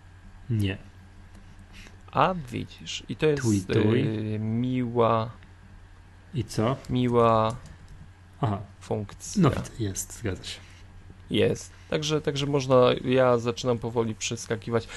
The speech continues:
Speaker 2: y, na tweetowanie z centrum powiadomień, chociaż nie można dodawać zdjęć.
Speaker 1: No okej,
Speaker 2: To
Speaker 1: ale ja
Speaker 2: jest
Speaker 1: tam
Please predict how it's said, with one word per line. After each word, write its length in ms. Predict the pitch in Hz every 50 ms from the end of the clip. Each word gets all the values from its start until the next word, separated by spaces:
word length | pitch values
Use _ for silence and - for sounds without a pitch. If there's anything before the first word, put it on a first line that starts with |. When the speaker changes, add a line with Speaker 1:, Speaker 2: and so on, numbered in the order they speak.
| - - -
Speaker 2:
y, 60 | - 135 131 131 131 131 127 127 127 127 127 127 127 123 131
na 260 | 127 127 123 123 123
tweetowanie 720 | - - - 135 127 - 135 123 127 123 123 120 120 117
z 400 | 117 - - - - - - 123 117 -
centrum 300 | - 139 131 131 135 131
powiadomień, 500 | - 135 131 127 135 170 180 175 165 151
chociaż 400 | 143 151 - - 139 131 - -
nie 80 | 135 135
można 300 | 147 151 139 143 139 127
dodawać 400 | 123 127 131 123 120 123 117 110
zdjęć. 600 | 110 107 101 107 107 104 - - - - - - - - - - - - - - - - - - - - - - - - - - - - - - - -
Speaker 1:
No 100 | 226 214
okej, 320 | 196 202 - 160 135 113
Speaker 2:
To 60 | 113 113
Speaker 1:
ale 100 | 117 147
ja 60 | 151
Speaker 2:
jest 120 | - - -
Speaker 1:
tam 180 | 131 120 120